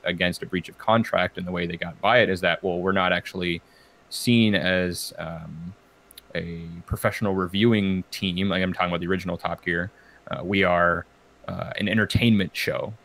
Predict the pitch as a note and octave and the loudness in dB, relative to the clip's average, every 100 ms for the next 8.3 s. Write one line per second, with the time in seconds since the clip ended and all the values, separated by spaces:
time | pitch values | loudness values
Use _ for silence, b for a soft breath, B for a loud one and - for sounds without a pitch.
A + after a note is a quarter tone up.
0 | _ - G#2+ G#2 F#2+ F#2 F2+ F2+ A#2+ A2 | _ 0 2 2 2 2 2 4 4 4
1 | F#2+ E2+ F2+ F2 - F#2+ F#2 - B2+ A2+ | 2 0 2 2 2 0 0 0 2 2
2 | G2 F#2 G2 F#2 F2+ E2+ - _ _ _ | 2 -2 -4 -2 -2 -4 -8 _ _ _
3 | F#2 E2+ - F#2+ F2 F#2+ G2 F#2+ F2+ F#2+ | -8 -8 -8 -8 -4 0 0 0 -4 -4
4 | F2+ G2 F2+ F2 E2 - F2 F2 F2 E2 | -2 -2 -2 -4 -4 -8 -6 -2 -2 -4
5 | - F2+ F2 E2+ E2+ - _ - G2 G2 | -6 -4 -2 0 -2 -4 _ -4 -2 -2
6 | - F#2 E2+ D#2+ A2 F2+ B1+ D2+ F#2 F2 | -2 -2 -4 -2 -2 -4 -6 -8 -8 -8
7 | D2+ E2 - G#2 E2 - - - E2 - | -8 -8 -6 -6 -4 -8 -16 -18 -16 -14
8 | - - | -16 -16